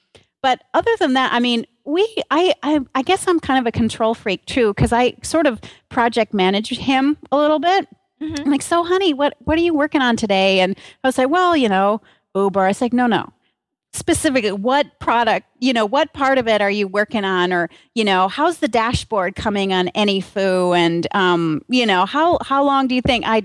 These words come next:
Speaker 1: I do kind of project manage him. So um, you know, I, I, I'm pretty up to date on what he's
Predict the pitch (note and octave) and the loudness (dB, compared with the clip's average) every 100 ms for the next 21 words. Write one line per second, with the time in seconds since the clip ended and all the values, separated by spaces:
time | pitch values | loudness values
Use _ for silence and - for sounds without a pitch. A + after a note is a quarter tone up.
0 | - G#3+ G3+ A3+ A3+ B3 G#3 G#3 - F#3+ | -2 -2 0 -2 -2 -2 -2 -4 -4 -4
1 | F#3+ F#3 G3 F#3 F3+ F3+ F#3+ D#3+ - F#3+ | -2 -4 0 0 0 -2 -2 -2 0 0
2 | E3+ F3 - - _ - F#3 E3+ D3+ - | 0 -2 -6 -20 _ -4 0 2 0 -4
3 | - _ _ _ _ G#3+ G3 E3 F#3 - | -8 _ _ _ _ 0 2 2 0 -6
4 | - G3+ F#3 - G3+ G3+ - _ C4 C#4+ | -4 0 0 2 0 -2 -8 _ -2 0
5 | E4 B3 G#3 - G3+ G3 G3 F#3+ F3+ E3+ | 0 0 0 -2 -4 -2 0 0 0 -2
6 | - _ G3+ F#3+ - F#3+ F3 | -8 _ -2 -2 -2 -4 -4